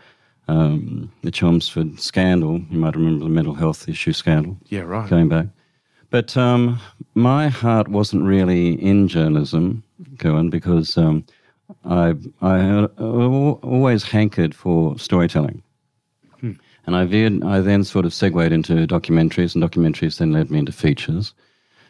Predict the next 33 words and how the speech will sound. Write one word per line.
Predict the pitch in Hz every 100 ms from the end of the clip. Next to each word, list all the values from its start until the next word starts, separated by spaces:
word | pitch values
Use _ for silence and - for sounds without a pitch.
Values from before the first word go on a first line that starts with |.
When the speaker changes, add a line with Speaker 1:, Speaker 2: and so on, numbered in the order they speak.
| -
Speaker 1:
And | 90 87
from | 92
nineteen | 92 95 95 92 90 85 -
eighty-five | 92 90 85 85 80 - 95 92 92 87 76
onwards, | - 98 95 82 85 -
I've | 85
just | 85 -
been | 85
making | 80 80 80
feature | 85 78 80
films. | 87 73 67 - _ _ _ _
Speaker 2:
Yeah, | - 135 101
right. | 160 151 - - - _ -
Anything | 123 127 127 117
that | 117
we |
would | 110 101
know? | 127 277 - _ _ _ _ _ _ _ _ -
Speaker 1:
Um, | 120 117 110 - 120 185
um, | 120 117 110 113
uh, | 110 107 104 104
Kiss | - 131 120
or | 101
Kill | - 104 113
won | 104 95
me | 95 90
best, | 80 95 - - - - _ _ _ _ _ 87
uh, | 85
best | 78 92 - - - _ -
director | 95 95 - 92
and | 87 80
best, | 87 85 - -
um, | 85 85 82 82 80 143 151 - -